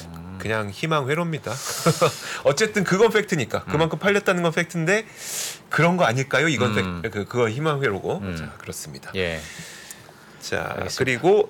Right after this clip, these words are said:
Speaker 2: 다음 소식은
Speaker 1: 야,
Speaker 2: 어,
Speaker 1: 이게 또
Speaker 2: 암호화폐.
Speaker 1: 호-,
Speaker 2: 네.
Speaker 1: 호재가 나-, 되니까 이게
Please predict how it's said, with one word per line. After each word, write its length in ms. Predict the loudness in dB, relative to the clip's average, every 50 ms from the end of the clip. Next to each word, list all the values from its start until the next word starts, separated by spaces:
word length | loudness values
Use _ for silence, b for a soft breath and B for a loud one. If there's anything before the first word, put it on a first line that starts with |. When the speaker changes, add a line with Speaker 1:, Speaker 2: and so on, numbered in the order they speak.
| -2 -6
Speaker 2:
다음 340 | 0 2 4 4 4 4 0
소식은 720 | -2 -2 -2 -2 -2 -2 0 2 4 4 4 2 0 -4 -10 -20 -20 -20 -20 -20 -20 -20 -20 -20 -20 -20 -14 -6 -2
Speaker 1:
야, 200 | 0 0 2 2 4
Speaker 2:
어, 40 |
Speaker 1:
이게 160 | 6 6 6 6
또 120 | 4 4
Speaker 2:
암호화폐. 360 | 4 4 4 4 4 2 -4
Speaker 1:
호-, 200 | -6 -8 -10 -4
Speaker 2:
네. 100 | -4 -4
Speaker 1:
호재가 800 | -2 0 0 2 4 4 4 6 6 6 8 8 8 8 8 8
나-, 180 | 8 6 4 2
되니까 520 | 2 2 2 2 4 6 6 6 6 4 2
이게 120 | 0 -2